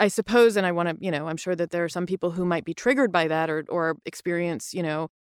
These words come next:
a P T S D. But for, for the vast majority of people, it's not that you've been grabbed or assaulted or done physical harm. However, the way you react to that joke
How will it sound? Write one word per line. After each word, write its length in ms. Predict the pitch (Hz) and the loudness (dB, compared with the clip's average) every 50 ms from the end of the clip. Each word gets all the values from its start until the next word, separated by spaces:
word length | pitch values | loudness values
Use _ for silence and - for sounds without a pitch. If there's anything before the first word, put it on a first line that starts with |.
| _ - | _ -12
a 80 | - | -10
P 140 | - 185 180 | -8 -8 -6
T 100 | - 185 | -4 -4
S 100 | 165 - | -4 0
D. 100 | - 202 | -2 0
But 180 | 185 226 214 - | 2 2 0 2
for, 300 | - 240 226 190 190 190 | 4 4 4 4 4 -4
for 160 | - 254 233 | 2 4 4
the 80 | 214 | 4
vast 300 | 196 226 220 233 233 - | 6 6 4 4 2 0
majority 300 | 220 202 190 190 180 175 | -4 -2 0 0 0 0
of 80 | 165 - | -2 -2
people, 300 | - 294 320 - - - | 0 0 2 2 2 0
it's 180 | - - - 196 | 0 -2 -2 0
not 320 | 196 196 202 214 - - | 0 2 2 2 0 0
that 180 | 196 180 - - - _ _ _ _ | 0 -2 -2 -2 -6 _ _ _ _
you've 180 | 180 190 185 165 | 0 0 0 2
been 140 | 185 185 190 | 2 0 2
grabbed 480 | 226 240 240 233 226 226 214 190 - - | 4 4 6 6 6 4 2 0 -4 -4
or 200 | - 180 165 151 - | -2 0 0 0 -2
assaulted 640 | - - - 220 214 208 196 - 202 190 185 180 180 _ _ _ _ _ _ | -4 -2 0 2 2 2 2 0 0 0 0 -2 -2 _ _ _ _ _ _
or 200 | - 185 185 180 | 2 4 4 4
done 240 | 180 180 185 175 180 | 4 2 0 0 0
physical 460 | 180 - 226 220 190 208 - - 175 | 0 4 4 4 4 2 -4 -4 -6
harm. 480 | 160 - 196 208 196 156 110 78 55 - _ _ _ _ _ _ _ _ _ - | -6 -2 0 2 2 2 0 -2 -6 -12 _ _ _ _ _ _ _ _ _ 0
However, 600 | - 208 214 240 285 330 240 180 - - - - _ _ - | 2 4 6 6 6 6 4 0 -6 -12 -12 -18 _ _ 2
the 80 | 208 | 4
way 180 | 202 196 220 226 | 4 4 4 2
you 220 | 262 254 277 277 | 2 2 2 2
react 460 | 233 226 214 196 196 226 262 - _ - | 2 2 2 2 2 0 0 -4 _ -12
to 100 | 226 202 | -8 -6
that 220 | 196 180 - 175 | -6 -6 -6 -4
joke 480 | 170 196 226 247 - - - _ - | -2 0 0 0 0 -4 -10 _ -20